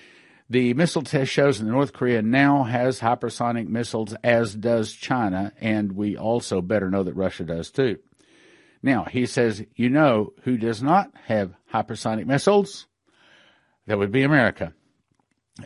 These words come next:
I think it's interesting that we have spent seven hundred seventy-eight billion dollars compared to the other nations,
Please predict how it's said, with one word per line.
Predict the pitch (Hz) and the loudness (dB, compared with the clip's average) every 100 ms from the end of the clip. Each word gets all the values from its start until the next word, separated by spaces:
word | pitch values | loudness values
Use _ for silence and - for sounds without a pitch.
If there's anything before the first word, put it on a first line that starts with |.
| - - | -20 -4
I | 131 | -2
think | - 196 170 | 0 2 2
it's | 120 - | -2 -6
interesting | - 123 - 151 135 - 147 151 143 | -4 -4 -2 -2 -2 -2 0 0 0
that | 120 - | -2 -2
we | 123 123 | 0 0
have | 120 107 | 0 -2
spent | - 120 120 123 - _ _ _ - | -8 -4 -4 -4 -10 _ _ _ -8
seven | - 143 135 | 0 2 4
hundred | 131 127 117 | 2 2 0
seventy-eight | - 127 117 117 107 90 | 0 0 2 0 0 -4
billion | 98 123 120 113 | 0 2 2 2
dollars | 107 104 107 123 120 | 2 2 0 -4 -6
compared | 131 110 123 117 | -8 0 0 2
to | |
the | 110 110 | 2 2
other | 110 101 | 2 0
nations, | 104 104 - 107 | 0 -2 -4 -6